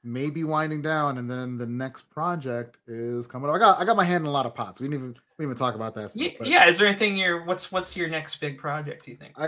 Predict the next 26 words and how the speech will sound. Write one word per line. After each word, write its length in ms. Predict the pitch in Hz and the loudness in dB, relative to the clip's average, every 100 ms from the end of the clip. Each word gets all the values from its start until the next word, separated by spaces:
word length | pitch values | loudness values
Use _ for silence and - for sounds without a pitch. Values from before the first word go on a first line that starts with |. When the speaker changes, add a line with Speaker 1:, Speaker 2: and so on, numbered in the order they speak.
| - | 0
Speaker 1:
I 20 | |
mean, 140 | 160 156 | 2 2
I 80 | 151 | 2
can't 280 | 180 175 156 | 2 0 2
release 340 | 151 151 151 | 2 2 0
the 100 | 135 | -2
next 320 | 135 113 - | 0 -2 -2
big 160 | 135 120 | -4 -2
content 440 | - 127 123 151 | -4 -6 -6 -8
project, 400 | 135 156 165 170 | -2 0 0 -2
but 160 | 135 120 | -2 2
I 60 | 156 | 2
Speaker 2:
Okay. 160 | 117 - | 2 0
Speaker 1:
can 160 | 135 | -4
say 160 | 123 135 | -2 0
that 140 | 123 | 0
I 80 | 117 | 0
have 100 | 120 | -2
been 140 | 117 | -2
working 280 | 117 117 120 | -2 -2 -4
on, 480 | 113 113 110 110 110 | -4 -4 -4 -4 -6
uh, 440 | 98 107 107 107 104 | -8 -6 -6 -6 -8
some 180 | - | -10
clothing 380 | 104 117 117 110 | -6 -2 -2 -2
lines 300 | 107 104 98 | -4 -6 -10
too. 240 | - 110 | -6 -6